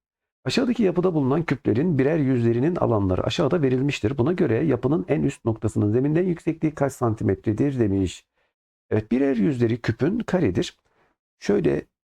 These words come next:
bir gösterelim. Karenin alanını biliyorsak bir kenarını bulmak için alanı karekökün içine alırız. Yani bakın yirmi beş santimetre karelik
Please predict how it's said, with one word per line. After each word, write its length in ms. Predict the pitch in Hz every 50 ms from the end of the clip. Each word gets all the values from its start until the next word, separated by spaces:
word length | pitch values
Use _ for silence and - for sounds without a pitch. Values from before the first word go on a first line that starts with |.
| _ _ -
bir 160 | 139 131 -
gösterelim. 680 | - 135 139 143 - - - 131 127 110 98 117 185 226 - _ _ _ _ _ _ _ _ -
Karenin 540 | - 226 247 247 202 135 120 143 185 208 - _ _ -
alanını 480 | - 143 165 185 202 220 214 202 120 101
biliyorsak 580 | 110 135 175 214 202 - 117 143 - - _ _ _ -
bir 120 | 151 214
kenarını 540 | 196 - - 190 160 151 139 127 127 117 117
bulmak 300 | 160 185 214 226 220 -
için 280 | 147 113 - 107 131 156 - _ _ _ _ _
alanı 400 | - 190 247 269 214 160 175 202
karekökün 420 | - 160 160 160 - 135 - - -
içine 220 | 120 - 131 135
alırız. 340 | 123 104 92 - - - -
Yani 260 | 160 165 139 123 -
bakın 300 | 160 156 - 143 139 131
yirmi 240 | 131 147 160 160 170
beş 120 | 190 190 190
santimetre 600 | - 170 147 127 - 147 147 147 - - 143 131
karelik 500 | - 139 135 135 131 135 - - -